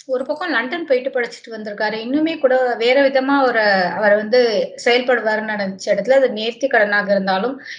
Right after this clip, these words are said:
இந்த, இந்த சம்பவத்துக்கு என்னால ஒண்ணுமே செய்ய முடியல அப்படிங்கிற ஒரு வருத்தத்துல அது சாட்டை அடியா அடிக்கப்பட்டாலும், இங்க இருக்கிற மீடியாஸ் எல்லாம் தொடர்ந்து வந்து இது ஒரு வேலையா, இதெல்லாம் ஒரு குழப்பான்னு கேலி கிண்டல் பண்ணி கொண்டு இருக்க, other than தமிழ்நாடு,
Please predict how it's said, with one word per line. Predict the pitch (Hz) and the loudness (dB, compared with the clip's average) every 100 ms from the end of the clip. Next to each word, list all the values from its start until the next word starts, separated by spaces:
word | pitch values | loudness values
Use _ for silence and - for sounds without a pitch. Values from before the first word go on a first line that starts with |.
| - | -4
இந்த, | 247 240 240 233 233 220 - | -2 2 2 4 2 0 -4
இந்த | 269 254 254 240 | -4 4 4 4
சம்பவத்துக்கு | 262 277 370 320 247 240 302 320 240 | 2 2 0 0 -2 0 0 0 -2
என்னால | 220 226 285 269 | -2 0 2 2
ஒண்ணுமே | 247 339 381 | 0 -2 -6
செய்ய | 370 - 247 277 | -4 0 0 0
முடியல | 254 220 220 | -2 -4 -2
அப்படிங்கிற | 226 202 226 233 226 | -2 -2 -8 -4 -4
ஒரு | 208 | -4
வருத்தத்துல | 202 226 294 - 330 269 | 0 2 0 -4 -2 2
அது | 262 247 | 2 2
சாட்டை | 196 214 226 277 | 0 -2 0 2
அடியா | 226 208 214 220 | 0 0 -2 -2
அடிக்கப்பட்டாலும், | 196 202 202 196 196 185 233 - - - - | -4 -6 -8 -6 -4 -4 -6 -10 -20 -20 0
இங்க | 285 339 | 2 4
இருக்கிற | 359 415 415 | 0 2 2
மீடியாஸ் | 285 262 240 | 2 2 2
எல்லாம் | 262 285 | 2 0
தொடர்ந்து | 285 240 262 294 | 2 2 2 2
வந்து | 254 240 262 254 226 214 185 - | 0 2 4 4 2 -2 -2 -4
இது | - 254 | -4 2
ஒரு | 240 233 - _ _ | 2 0 -8 _ _
வேலையா, | 247 262 277 247 226 226 | 6 6 8 6 6 6
இதெல்லாம் | 226 220 254 | 4 -4 -4
ஒரு | 240 233 | -4 -2
குழப்பான்னு | 233 247 247 247 | -2 0 -2 -2
கேலி | 254 240 | -2 -2
கிண்டல் | 247 220 196 | -2 -6 -6
பண்ணி | 196 196 | -6 -6
கொண்டு | 196 202 190 | -4 -4 -2
இருக்க, | 185 - 285 - | -2 2 0 2
other | 208 262 | 4 4
than | 269 285 247 | 4 2 0
தமிழ்நாடு, | 208 208 208 190 | -4 -4 -8 -6